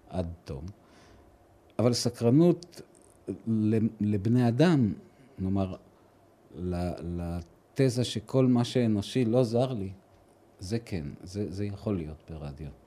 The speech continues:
וזה יכול להתקיים בשטח ולא באולפן. אני נדהם כל פעם מחדש, שהאדם שדיברתי איתו בשטח, הבאתי אותו לאולפן, זה איש אחר. ו-, וזה כנראה טבעי.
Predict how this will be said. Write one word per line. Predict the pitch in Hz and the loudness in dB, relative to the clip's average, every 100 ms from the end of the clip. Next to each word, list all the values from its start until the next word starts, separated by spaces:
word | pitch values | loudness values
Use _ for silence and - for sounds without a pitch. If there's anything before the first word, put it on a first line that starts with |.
| - - - - _ - | -20 -20 -20 -20 _ -14
וזה | 92 104 104 104 95 101 101 101 98 85 | -8 -4 -2 -4 -4 -2 0 0 -2 -4
יכול | 78 104 98 - 160 | -8 -6 -6 4 6
להתקיים | 156 135 - 123 123 127 110 | 8 4 0 0 2 2 0
בשטח | 101 - 147 156 143 | -2 -2 -2 -2 -4
ולא | 104 104 | -4 -2
באולפן. | 101 95 90 87 78 73 73 - _ _ _ - | -4 -4 -8 -10 -12 -12 -14 -20 _ _ _ -14
אני | 82 87 90 | -10 -8 -6
נדהם | 90 98 95 147 165 147 | -6 -4 -2 0 0 -2
כל | - 156 151 | -2 -2 0
פעם | 117 113 | 0 0
מחדש, | 101 101 82 69 65 - - - - - | -2 -6 -4 -4 -6 -14 -20 -20 -20 -20
שהאדם | - 92 85 113 151 | -14 -10 -6 0 0
שדיברתי | 151 135 117 117 117 | 0 -2 0 -2 -2
איתו | 117 107 | -4 -4
בשטח, | 95 95 92 - - - - | -6 -6 -8 -8 -12 -14 -14
הבאתי | 90 92 120 143 | -10 -8 -6 -8
אותו | 127 131 | -8 -6
לאולפן, | 117 92 87 131 147 151 - - 104 - 87 73 | -4 -4 -4 -2 0 -2 -8 -14 -14 -14 -16 -14
זה | 90 | -12
איש | 85 - | -12 -12
אחר. | 78 - - - - _ _ - - - - - | -16 -18 -20 -20 -20 _ _ -20 -20 -20 -20 -14
ו-, | 113 117 - | -8 -6 -6
וזה | 113 117 | -8 -6
כנראה | 117 107 92 | -6 -6 -8
טבעי. | 90 92 80 | -10 -14 -14